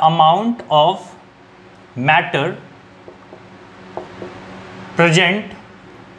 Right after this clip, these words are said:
is called, is called its mass। कितना matter present है, ठीक है, उस चीज़ को हम क्या बोलते हैं? mass बोलते हैं। कितना matter present है।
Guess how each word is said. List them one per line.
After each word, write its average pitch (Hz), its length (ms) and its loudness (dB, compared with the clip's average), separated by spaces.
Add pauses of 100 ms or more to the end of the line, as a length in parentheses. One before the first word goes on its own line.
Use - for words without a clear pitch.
(1160)
is 208 260 2
called, 165 360 4 (1500)
is 175 240 2
called 180 320 4 (560)
its 233 300 -2
mass। 151 360 4 (880)
कितना 269 600 4
matter 208 360 2
present 196 400 -2
है, 113 120 -4
ठीक 202 160 -2
है, 208 80 2
उस 147 200 -8
चीज़ 226 180 -4
को 240 80 4
हम 233 80 4
क्या 233 120 4
बोलते 180 220 0
हैं? 240 80 0
mass 143 320 2
बोलते 107 220 -14
हैं। - 100 -18
कितना 240 260 0
matter 165 260 0
present 113 380 -6
है। 104 100 -16